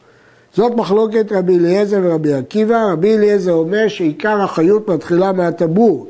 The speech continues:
ורבי עקיבא אומר ממקום שאיפת האוויר, שנאמר, "כל אשר נשמת רוח חיים באפיו".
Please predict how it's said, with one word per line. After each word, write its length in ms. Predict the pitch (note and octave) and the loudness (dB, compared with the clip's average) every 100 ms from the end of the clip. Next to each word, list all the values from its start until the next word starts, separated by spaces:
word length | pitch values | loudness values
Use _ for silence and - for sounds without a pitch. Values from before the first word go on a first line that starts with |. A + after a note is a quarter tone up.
| - - - - | -20 -20 -16 -2
ורבי 340 | C#3+ D3+ F3+ | 0 2 2
עקיבא 440 | G3+ F#3+ A3 A3 G3+ | 0 0 -2 0 2
אומר 420 | F3 F3 G3+ A#3 | 0 0 0 0
ממקום 460 | G#3+ E3 D#3 G#3+ G#3 | 0 0 0 0 0
שאיפת 640 | - F3 D#3+ - F#3+ F#3+ | 0 0 0 0 -4 -2
האוויר, 420 | F3 D3+ D3+ G#3+ G#3 | -2 0 0 0 0
שנאמר, 600 | - D#3 D#3+ E3 G#3 G3+ - | -2 -2 0 0 0 -2 0
"כל 240 | A3 A3 | 0 2
אשר 360 | F3+ - G#3 G#3+ F#3+ | 0 -2 0 0 0
נשמת 680 | E3 - F3+ G3+ A3+ A3+ - - _ | -2 -4 -2 0 0 -4 -10 -20 _
רוח 560 | D3 A3 A3+ G#3 - - | 0 2 2 0 -6 -4
חיים 540 | E3 F3 G#3+ A#3+ A#3+ G#3 - | -2 2 2 2 0 -4 -10
באפיו". 600 | D#3 F3+ F3+ - D#3+ C3 | -4 -2 -2 -4 -6 -6